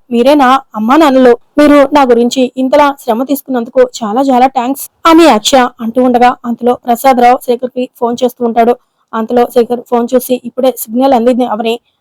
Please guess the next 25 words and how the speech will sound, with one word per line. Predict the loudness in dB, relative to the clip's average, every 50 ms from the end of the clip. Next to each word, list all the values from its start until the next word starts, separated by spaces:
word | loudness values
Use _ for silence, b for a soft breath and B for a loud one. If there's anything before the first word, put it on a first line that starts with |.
| _ -10
అని | -8 -6 -4
చెప్తూ | -6 -6 _ -2 -4 -4 -4 _
ఫోన్ | -2 -2 0 0
లిఫ్ట్ | 0 0 -2 -2
చేసి, | -4 -4 -4 -6 -10 _ -8 -8
"చెప్పండి | -6 -4 -4 -2 -2 -2 -2 -4 _ _ _ _ -4
నాన్న" | -2 0 0 0 0 0 -2
అని | -2 0 0 0 -2 0
అడుగుతూ | 0 -2 0 0 0
ఉండగా, | 0 2 2 0 0 2 2
"కృష్ణ | 0 2 2 2 2 2 2 0 -4 _ _ -10 -6
అసలు | -2 0 2 2
బాధ్యత | 4 2 2 0 0 0 -2 2
ఉందా | 2 4 4 4
వాడికి? | 2 2 -2 -6 -8 -8 _ -12
ఎక్కడ | -8 -4 -2 -2
బలాదూరు | -2 0 0 2 2 2 2 0 -2 -4 -6
తిరుగుతున్నాడో? | -6 -6 -6 -6 -4 -2 0 2 4 4 2 2 _ _ -2 -2
అసలు | 0 2 4 2 4 2 2
అవని | 2 2 2
కన్నా | 2 2 2 2 4 2
బుద్ధి | 2 2 2 2
ఉండాలి | 2 2 2 0 2
కదా" | 2 2 2 0 -2 _ _ _ _ _ -8
అని | -6 -4 -4 -4